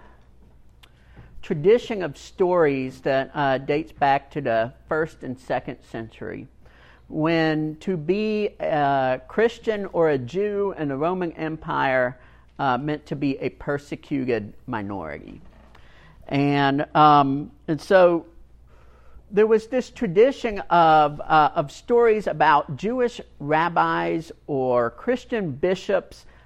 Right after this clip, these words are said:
that were brought before the emperor to defend their faith. And some of these, uh, people defended their faith with their lives,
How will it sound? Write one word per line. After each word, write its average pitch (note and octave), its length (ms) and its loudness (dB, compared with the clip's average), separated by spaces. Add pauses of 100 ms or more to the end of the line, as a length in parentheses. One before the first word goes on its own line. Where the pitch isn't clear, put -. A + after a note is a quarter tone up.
that D#3 300 0
were D#3+ 400 6 (100)
brought G#3 460 4
before A3 340 2
the F3 140 0 (100)
emperor G3+ 480 -4
to D3+ 680 -2 (180)
defend F3+ 640 -4 (240)
their D3+ 100 0
faith. - 360 -6 (1080)
And C#3+ 600 -2
some E3+ 340 -2
of E3 140 -8
these, D#3+ 280 -4
uh, C#3 340 4 (200)
people D#3 420 -4 (220)
defended F3 460 -2
their D3+ 100 2
faith F3 480 -2 (320)
with - 200 -2
their C#3 140 0
lives, G3 760 -2